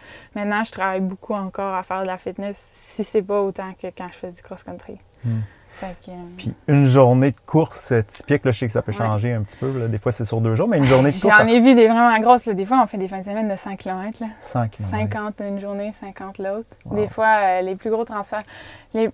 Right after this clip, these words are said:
Speaker 1: Les plus gros transferts que j'ai faits, c'est en Italie pour monter jusqu'à l'étape, c'est genre mille deux cents mètres de montée, euh, vingt kilomètres,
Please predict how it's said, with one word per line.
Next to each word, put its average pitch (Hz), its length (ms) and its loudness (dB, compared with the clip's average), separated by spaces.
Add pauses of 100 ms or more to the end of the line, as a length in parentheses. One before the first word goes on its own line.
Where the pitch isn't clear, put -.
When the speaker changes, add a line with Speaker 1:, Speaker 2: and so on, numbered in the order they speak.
(180)
Speaker 1:
Les 220 120 0
plus 226 120 -8
gros 254 180 6
transferts 247 440 0
que 226 100 -12
j'ai 196 160 -8
faits, 233 280 -6
c'est 196 160 -6
en 190 220 -4
Italie 202 680 -2
pour 202 180 -8
monter 196 380 -6
jusqu'à 196 400 -6
l'étape, 208 380 -6
c'est 196 260 -12
genre 180 540 -2
mille 202 240 -6
deux 208 120 -4
cents 196 220 -6
mètres 196 480 -4
de 196 140 -4
montée, 208 600 -6 (680)
euh, 190 320 -4
vingt 196 160 -4
kilomètres, 190 580 -4